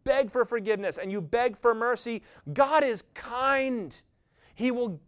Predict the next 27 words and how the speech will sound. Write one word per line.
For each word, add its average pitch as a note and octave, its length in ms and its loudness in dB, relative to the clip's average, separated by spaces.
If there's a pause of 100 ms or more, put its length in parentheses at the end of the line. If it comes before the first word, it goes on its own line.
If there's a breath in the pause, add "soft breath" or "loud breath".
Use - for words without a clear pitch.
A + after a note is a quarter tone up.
give C4+ 240 0
it C#4 140 -6
to A#3+ 120 -4
you. A3 200 0
He F#3+ 100 0
will A#3 220 2
forgive A#3 500 -2
you, A#3+ 340 -2 (260 soft breath)
and F#3+ 100 -6
he A3+ 80 0
will A#3+ 100 4
bring B3 340 0
you C4 160 0
into A#3+ 220 2
his A3 180 2
love A3 320 4
and G#3+ 80 -2
his G3 140 -4
mercy. G#3 540 -2 (240 soft breath)
But A3 160 2
make A3+ 520 2
no B3+ 480 4
mistake, A#3 760 -4 (480)
you G3+ 180 -2
put C4 320 2
that B3 220 6
off, C#4 480 6